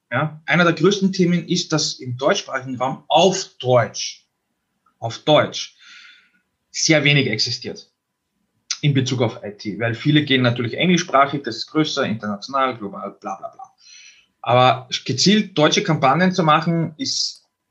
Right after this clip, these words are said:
selten meiner Meinung, also, weil die I-T-Sprache ist halt oft Englisch, aber ich denke vor allem, was das Verständnis betrifft und was es die Kommunikation betrifft für, für die Leute, für die User, für die Operation, äh, operative Seite,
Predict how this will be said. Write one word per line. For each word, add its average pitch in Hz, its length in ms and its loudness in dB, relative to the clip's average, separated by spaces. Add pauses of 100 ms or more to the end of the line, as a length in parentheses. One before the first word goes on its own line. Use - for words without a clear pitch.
selten 135 440 0
meiner 135 220 2
Meinung, 151 480 -2
also, 120 180 -6 (360)
weil 123 240 0
die 135 120 -2
I-T-Sprache 131 560 0
ist - 140 2
halt 156 120 0
oft - 240 -2
Englisch, 170 280 -2
aber 131 100 -4
ich 131 120 -8
denke 139 260 -6
vor - 180 -4
allem, 151 140 2
was 143 100 -2
das 143 260 -8
Verständnis 202 480 -2
betrifft - 400 -4
und 110 180 -4 (320)
was 120 140 -4
es 123 120 -2
die 123 100 -8
Kommunikation 131 560 0
betrifft 123 360 -2
für, 117 320 2
für - 140 -12
die 117 60 -2
Leute, 113 380 2
für - 140 -12
die 110 280 -14
User, 160 320 2
für 117 100 -12
die 123 140 -10
Operation, 120 560 -6
äh, - 20 -20 (220)
operative 123 540 -4
Seite, - 440 -2